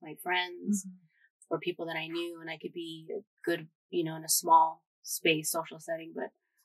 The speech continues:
Speaker 1: larger settings really made me nervous. And so when our sixth grade English teacher assigned us a speech to write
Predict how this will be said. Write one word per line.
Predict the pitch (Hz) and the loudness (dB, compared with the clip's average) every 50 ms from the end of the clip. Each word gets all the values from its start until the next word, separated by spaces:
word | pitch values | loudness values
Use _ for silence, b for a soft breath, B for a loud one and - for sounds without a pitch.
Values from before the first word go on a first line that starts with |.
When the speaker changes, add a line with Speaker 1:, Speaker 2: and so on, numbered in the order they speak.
| _ _ | _ _
Speaker 1:
larger | 175 170 170 165 175 | 8 10 10 8 4
settings | 165 - 175 170 165 165 160 156 156 | 2 2 2 2 2 -2 -6 -12 -14
really | 156 160 160 160 | -16 -18 -16 -16
made | 160 160 156 156 | -18 -18 -18 -20
me | 160 160 | -18 -14
nervous. | 165 170 170 170 175 170 - - - - - _ _ _ _ _ _ _ _ _ - | -12 -12 -12 -12 -14 -10 -6 -6 -6 -6 -8 _ _ _ _ _ _ _ _ _ 2
And | - 180 | 4 6
so | - 196 190 | 8 6 6
when | 170 175 175 170 170 165 165 160 160 - - | 8 8 8 8 6 6 2 -4 -6 -2 6
our | - - 165 165 | 8 8 8 8
sixth | 160 - - 190 - - - - | 6 6 6 6 4 2 4 6
grade | 196 180 165 165 | 8 8 8 6
English | 170 180 190 202 - | 4 2 -2 -4 -4
teacher | - 180 165 - 165 160 | -6 -8 -8 -8 -10 -8
assigned | 160 160 - 165 160 160 160 160 | -6 -4 -4 -4 -4 -4 -6 -10
us | 160 160 - - - - - | -10 -8 -8 -8 -6 -6 -8
a | |
speech | - - - - 170 175 170 - - - - | -6 -6 -4 0 0 0 0 0 -6 -8 -6
to | - 160 156 156 165 | -8 -8 -8 -2 -2
write | 165 - 160 156 - - - - | 0 0 0 -2 -4 -6 -8 -10